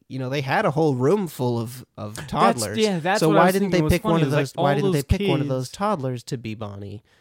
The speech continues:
Speaker 1: Um,
Speaker 2: Unless they were thinking of just maybe she could do the acting
Speaker 1: she
Speaker 2: a
Speaker 1: could
Speaker 2: little
Speaker 1: probably
Speaker 2: better.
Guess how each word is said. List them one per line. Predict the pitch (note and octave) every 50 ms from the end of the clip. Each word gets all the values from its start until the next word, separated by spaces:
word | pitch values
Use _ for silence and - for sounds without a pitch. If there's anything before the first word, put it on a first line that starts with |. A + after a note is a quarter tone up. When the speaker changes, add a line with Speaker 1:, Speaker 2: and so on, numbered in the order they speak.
| _ _ _ _ _ -
Speaker 1:
Um, | G#2+ G#2+ G2+ G2 G2+ G2+ G2+ G2 - _ _ _
Speaker 2:
Unless | - E3 D3+ D3+ E3+ F3
they | - G3+
were | F#3 F#3
thinking | F3+ - F3 E3 F3 F3
of | E3+ D#3 C#3+
just | - E3+ D3+ -
maybe | D3 C#3+ C#3+ C#3+
she | D3 - -
could | C3+ - D3 B2+
do | C3+ D3
the | C#3+ C#3 D3 -
acting | - C3 C3 C3 - - C#3+
Speaker 1:
she | C#3
Speaker 2:
a | C#3
Speaker 1:
could | C#3+ C#3+
Speaker 2:
little | C#3+ C#3
Speaker 1:
probably | C3 C3 C3+ D3 D3 D3
Speaker 2:
better. | C#3+ C#3+